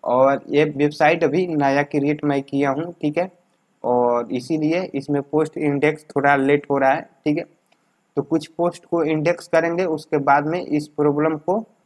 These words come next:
जैसे यहाँ पे आपका रिजल्ट बीस से पच्चीस शो करने लगेगा, आपका लो वैल्यू कंटेंट का एरर ख़त्म हो जाएगा, ठीक है। और आपको हाई क्वालिटी का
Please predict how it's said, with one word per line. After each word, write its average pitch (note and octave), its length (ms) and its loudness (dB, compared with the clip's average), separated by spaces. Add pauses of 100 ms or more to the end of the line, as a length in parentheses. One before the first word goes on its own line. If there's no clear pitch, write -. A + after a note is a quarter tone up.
जैसे D#3 320 0
यहाँ F3+ 200 2
पे F3 140 0
आपका E3 240 2
रिजल्ट D#3 380 0 (600)
बीस D3+ 320 -2
से F3 80 -2
पच्चीस E3+ 460 -2
शो E3+ 280 0
करने D#3+ 340 0
लगेगा, D#3 440 2 (380)
आपका C3 260 -2
लो D3+ 200 4
वैल्यू D3 300 0
कंटेंट C#3+ 480 0
का C#3 200 0
एरर C#3 240 2 (680)
ख़त्म C3+ 320 -2
हो C3 100 -2
जाएगा, B2 280 0
ठीक D3 260 -6
है। F#3 100 -4 (440)
और C#3+ 180 2
आपको E3 340 0 (160)
हाई D#3 460 2
क्वालिटी D3+ 480 2
का D#3 160 2